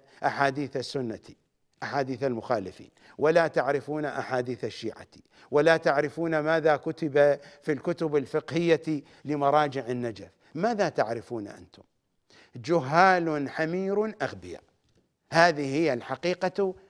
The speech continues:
من الآخر. القرآن هكذا يقول، الذي يحمل معلومات، لا أقول علما، من أين لكم بالعلم؟ تحملون بعضا من المعلومات التي لا تفهمونها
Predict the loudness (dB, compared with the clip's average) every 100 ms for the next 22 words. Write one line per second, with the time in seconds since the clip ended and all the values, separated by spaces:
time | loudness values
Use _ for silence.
0 | _ 0 2 2 0 -8 -10 -16 -20 _
1 | _ _ 0 2 4 4 6 6 6 4
2 | 4 2 -2 -2 -6 -14 _ _ _ _
3 | _ _ _ _ _ _ _ _ _ _
4 | _ _ _ 2 6 4 4 0 -2 -4
5 | _ 2 6 6 4 2 4 4 2 -2
6 | _ _ 2 4 4 4 4 6 4 4
7 | 2 2 -4 -12 -2 2 4 4 4 2
8 | 4 6 6 4 0 -4 -10 _ _ -4
9 | 0 0 0 0 2 4 2 0 -4 -2
10 | -2 2 0 0 -12 _ _ 0 0 -2
11 | 0 2 4 2 0 -2 4 4 4 4
12 | 4 2 2 2 4 0 2 2 4 4
13 | 2 0 -8 -10 2 2 4 2 2 0
14 | 2 2 0 -4 -4 -8 -6 -6 -8 -14